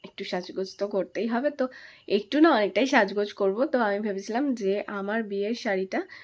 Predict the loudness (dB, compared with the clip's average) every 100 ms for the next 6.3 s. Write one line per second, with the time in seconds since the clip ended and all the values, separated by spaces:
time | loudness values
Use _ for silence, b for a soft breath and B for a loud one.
0 | B -4 -2 0 0 2 0 0 -2 0
1 | -2 0 0 -2 -4 -4 -2 -2 -2 -6
2 | -6 -2 -2 -2 -6 -4 -6 B B B
3 | _ -4 -4 0 0 0 -2 -4 -6 0
4 | 0 0 -4 _ -16 -4 0 2 2 0
5 | -2 -4 -4 -2 0 0 -2 -4 -8 -6
6 | -6 -4 -2